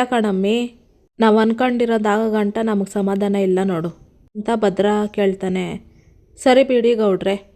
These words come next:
ನೀವ್ ಹೇಳಿದ್ದಾಗ್ಬೇಕು ಅಂತ ಅದ್ಯಾವ್ರ ತಗ ನಾ ಬೇಡ್ಕೊಂಡಿದ್ದೀನಿ, ಅನ್ಮ್ಯಾಕೆ ಪಕ್ಕ ಹಾಗೆ ಆಯ್ತದೆ" ಅಂತ ವಿದ್ಯೆ ಹೇಳ್ತಾಳೆ. "ನೀನ್ ಹೇಳಿದ್ಮೇಲೆ ಆಯ್ತು ಬಿಡ್ ಕಣಮ್-, ಕಣಮ್ಮಿ,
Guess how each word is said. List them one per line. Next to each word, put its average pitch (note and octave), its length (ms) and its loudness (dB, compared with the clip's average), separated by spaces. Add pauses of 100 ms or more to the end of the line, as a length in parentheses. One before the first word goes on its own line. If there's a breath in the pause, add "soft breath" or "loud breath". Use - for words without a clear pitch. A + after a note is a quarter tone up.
(220)
ನೀವ್ A3 140 2
ಹೇಳಿದ್ದಾಗ್ಬೇಕು G#3+ 800 2
ಅಂತ G3+ 300 0
ಅದ್ಯಾವ್ರ G3 360 0
ತಗ G3+ 280 -2
ನಾ A3+ 140 -2
ಬೇಡ್ಕೊಂಡಿದ್ದೀನಿ, F3+ 840 -4 (300)
ಅನ್ಮ್ಯಾಕೆ A3 500 0
ಪಕ್ಕ A3+ 320 -6
ಹಾಗೆ G#3+ 380 0
ಆಯ್ತದೆ" F#3 520 -2 (400)
ಅಂತ G#3+ 340 0
ವಿದ್ಯೆ G#3+ 320 0
ಹೇಳ್ತಾಳೆ. F#3+ 520 0 (100)
"ನೀನ್ C4+ 320 -2
ಹೇಳಿದ್ಮೇಲೆ A#3+ 500 0
ಆಯ್ತು A3 320 -2
ಬಿಡ್ G#3 220 -2
ಕಣಮ್-, G#3 340 -2 (180)
ಕಣಮ್ಮಿ, F#3+ 440 -4